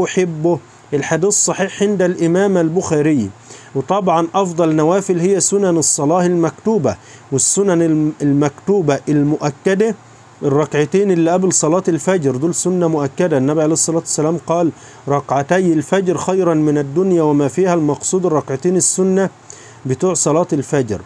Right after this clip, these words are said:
وأيضًا كذلك من السنن المؤكدة الأربع ركعات اللي قبل الظهر السنة، واتنين بعد الظهر،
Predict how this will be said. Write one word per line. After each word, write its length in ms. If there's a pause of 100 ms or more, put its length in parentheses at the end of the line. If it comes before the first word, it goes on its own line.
(400)
وأيضًا 480
كذلك 500
من 120
السنن 420
المؤكدة 540
الأربع 380
ركعات 420
اللي 180
قبل 280
الظهر 400
السنة، 560 (1160)
واتنين 500
بعد 320
الظهر، 340